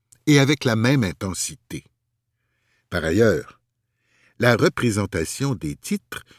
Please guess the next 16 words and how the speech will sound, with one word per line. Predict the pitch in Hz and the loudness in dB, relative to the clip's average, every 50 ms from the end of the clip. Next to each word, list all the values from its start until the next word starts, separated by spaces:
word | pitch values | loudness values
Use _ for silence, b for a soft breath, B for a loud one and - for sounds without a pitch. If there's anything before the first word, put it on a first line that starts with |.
| b b - | b b -12
sur | - - - 117 101 | -6 0 0 2 2
les | 95 90 85 76 | 0 0 -4 -4
différents | 73 104 104 - - 104 92 98 98 | -6 -8 -6 -4 -4 -4 -2 -2 -4
marchés | 90 82 76 - - - 139 90 | -4 -4 -6 -6 -4 -2 -2 -2
internationaux | 73 - - 76 85 90 90 - - - 123 131 160 180 B B B B B B _ | -4 -6 -8 -8 -6 -6 -6 -4 -2 -2 0 0 0 -2 B B B B B B _
devrait | - 160 170 151 147 143 - | 0 2 2 2 2 0 2
être | - 131 120 - - 117 | 0 -2 -2 0 -2 -4
prise | 98 - - - 202 143 | -2 -2 -2 -2 -2 0
en | 117 101 | -2 -2
considération. | - - 127 113 - - 98 104 95 78 85 80 - - - 80 73 - _ _ _ _ _ - | -2 -2 -4 -4 -4 -4 -2 -2 -2 -2 -2 -4 -6 -8 -10 -12 -14 -16 _ _ _ _ _ 0
Dans | 156 180 | 0 2
l'idéal, | 160 127 110 90 98 82 76 69 62 58 - _ _ _ _ _ _ _ _ _ _ _ - | 2 0 0 0 -2 -2 -2 -4 -6 -10 -16 _ _ _ _ _ _ _ _ _ _ _ 0
les | 110 127 139 131 | 2 2 4 4
actions | 180 175 - - - - 196 220 196 - | 2 2 0 -2 -2 0 0 0 0 -2
retenues | - 92 104 110 117 - - 135 170 160 | -4 -2 0 0 0 0 -2 -2 -2 -2
présenteraient | - - 104 104 95 110 113 107 - - 123 143 147 143 - | -2 -2 -2 -2 0 0 -2 -2 -2 -2 0 2 2 0 0